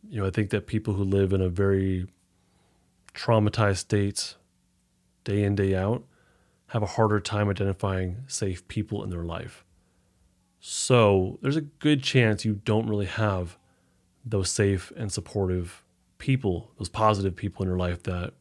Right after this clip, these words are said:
we all need. We all need it. We're humans. We, we need each other. We are a social species.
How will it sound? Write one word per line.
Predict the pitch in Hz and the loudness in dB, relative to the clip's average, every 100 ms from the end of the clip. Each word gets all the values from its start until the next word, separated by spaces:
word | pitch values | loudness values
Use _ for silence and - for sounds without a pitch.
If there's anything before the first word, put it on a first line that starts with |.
| _ | _
we | 170 | -2
all | 180 | 0
need. | 156 175 92 | 0 -2 -2
We | 104 | 0
all | 120 | 0
need | 101 110 | -2 -6
it. | 95 - _ _ _ _ _ _ _ _ _ | -8 -12 _ _ _ _ _ _ _ _ _
We're | 107 101 95 | -2 0 0
humans. | 127 113 87 | 2 2 2
We, | 90 92 | -2 -4
we | 98 | 0
need | 101 101 | 0 0
each | 90 | -2
other. | 82 113 | -10 -8
We | 95 | -6
are | 95 | -6
a | 92 | -6
social | - 95 107 | -6 -8 -8
species. | - - 107 - - - | -10 -10 -8 -8 -10 -14